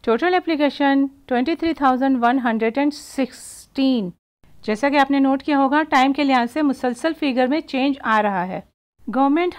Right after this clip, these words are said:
हज स्कीम एप्लीकेशन ऑनलाइन रजिस्ट्रेशन सिस्टम का लिंक जो इस वक्त नज़र आ रहा है वो ये है। अगर इस लिंक में आप जाते हैं तो ये वाला पेज खुलेगा। ऑनलाइन स्टेटस इस लिंक पे चेक किया जा सकता है। ताहम बैंक की तरफ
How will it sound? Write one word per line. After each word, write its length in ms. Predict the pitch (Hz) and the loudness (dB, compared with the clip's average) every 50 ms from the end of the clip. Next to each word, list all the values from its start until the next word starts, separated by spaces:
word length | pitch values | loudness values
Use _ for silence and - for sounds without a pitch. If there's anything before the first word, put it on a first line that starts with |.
| - | -2
हज 180 | 269 311 320 320 | -2 0 0 0
स्कीम 320 | 330 311 - - 320 330 330 | -4 -4 -4 -4 -2 -2 0
एप्लीकेशन 600 | 311 302 294 294 294 311 311 294 - 320 302 302 | -2 -2 -4 -6 -6 -4 -6 -6 -4 -4 -2 -2
ऑनलाइन 400 | 302 269 262 262 269 285 311 302 | 0 0 0 0 0 0 0 0
रजिस्ट्रेशन 540 | 294 262 233 269 - - 269 247 - 330 320 | -2 -2 -4 -4 -4 -4 -6 -4 -4 -4 -4
सिस्टम 440 | 294 - 269 - - - 285 285 285 277 | -4 -6 -8 -8 -6 -4 -2 -2 -2 0
का 260 | - 269 262 254 254 262 - - - - - _ - | 2 4 4 2 2 -2 -10 -20 -20 -20 -20 _ -6
लिंक 360 | 208 220 226 262 349 381 370 - - | -4 -2 0 0 0 0 -2 -4 -4
जो 100 | 320 320 | -4 -4
इस 200 | 302 - - - | -4 -4 -4 -6
वक्त 140 | 294 277 262 | -4 -2 -2
नज़र 260 | 254 233 233 254 254 | -2 0 0 0 2
आ 120 | 240 240 233 | 2 2 2
रहा 140 | 240 240 247 | 0 0 0
है 160 | 240 254 262 254 | 2 2 0 0
वो 120 | 233 247 | 0 -2
ये 220 | 233 208 214 240 269 | -4 -4 -4 -4 -2
है। 180 | 277 311 320 320 - - - - - - - | 0 -2 -2 -4 -6 -14 -20 -20 -18 -6 -4
अगर 200 | 202 247 349 415 | 0 0 2 0
इस 240 | - - 415 415 - | 2 0 -2 -2 -2
लिंक 240 | 494 466 440 392 - | -4 -4 -4 -2 -2
में 80 | 392 359 | -2 -2
आप 140 | 330 320 254 | 0 -2 0
जाते 300 | 294 285 269 269 277 285 | 0 0 0 0 0 -2
हैं 280 | 277 254 277 277 277 277 277 | 0 2 2 2 2 0 0
तो 80 | 285 269 | -2 -4
ये 200 | 233 202 226 240 | -2 -2 -2 0
वाला 200 | 240 233 233 240 | 0 2 0 0
पेज 240 | 233 285 285 294 - | 0 -2 -4 -6 -6
खुलेगा। 460 | - 311 302 320 320 285 311 311 320 - _ _ _ _ - - - - | -6 -4 -2 -2 -2 0 -2 -4 -4 -8 _ _ _ _ -20 -20 -10 -4
ऑनलाइन 380 | 226 269 302 339 370 392 392 381 | -2 0 0 2 0 0 -2 -4
स्टेटस 460 | 359 - - - 330 302 339 339 - | -6 -6 -6 -6 -4 -2 -2 -2 -2
इस 160 | 359 330 - 277 | -4 -4 -2 -2
लिंक 200 | 277 277 285 269 | 0 0 0 -2
पे 80 | 330 311 | -4 -6
चेक 240 | - - 285 277 - | -2 -2 -4 -4 -2
किया 180 | - 269 277 285 | -2 -2 -2 0
जा 140 | 277 285 285 | 0 0 0
सकता 300 | - 294 277 - - 285 | -2 -4 -4 -2 -2 0
है। 200 | 277 277 277 277 269 - _ _ _ _ - | 0 2 0 0 -2 -6 _ _ _ _ 0
ताहम 400 | 254 277 285 302 311 302 302 262 | 2 2 4 2 2 2 0 0
बैंक 300 | 185 214 226 262 403 415 | 0 2 0 0 0 0
की 100 | - 440 415 | -2 -2 0
तरफ 360 | - 349 330 330 339 - | 2 2 4 4 2 0